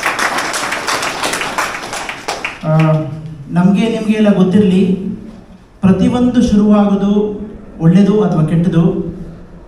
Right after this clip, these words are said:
ವಿದ್ಯಾಭ್ಯಾಸದಿಂದ. ನಮ್ಮ ಥಾಟ್ ಪ್ರೊಸೆಸ್ ಮನಸ್ಸಿಗೆ ಮೊದಲು ಇಂಜೆಕ್ಟ್ ಮಾಡ್ತಾರೆ, ನಮ್ಮ ಮಕ್ಕಳಿಗೆ, ನಿಮ್ಮ ಮಕ್ಕಳಿಗೆ.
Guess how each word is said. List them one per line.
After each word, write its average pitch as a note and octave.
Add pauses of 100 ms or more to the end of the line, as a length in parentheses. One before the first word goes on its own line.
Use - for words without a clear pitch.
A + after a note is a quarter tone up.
ವಿದ್ಯಾಭ್ಯಾಸದಿಂದ. D#3+ (1700)
ನಮ್ಮ E3
ಥಾಟ್ -
ಪ್ರೊಸೆಸ್ -
ಮನಸ್ಸಿಗೆ A3+
ಮೊದಲು F#3
ಇಂಜೆಕ್ಟ್ E3
ಮಾಡ್ತಾರೆ, C#3
ನಮ್ಮ E3+
ಮಕ್ಕಳಿಗೆ, F3
ನಿಮ್ಮ E3
ಮಕ್ಕಳಿಗೆ. A#2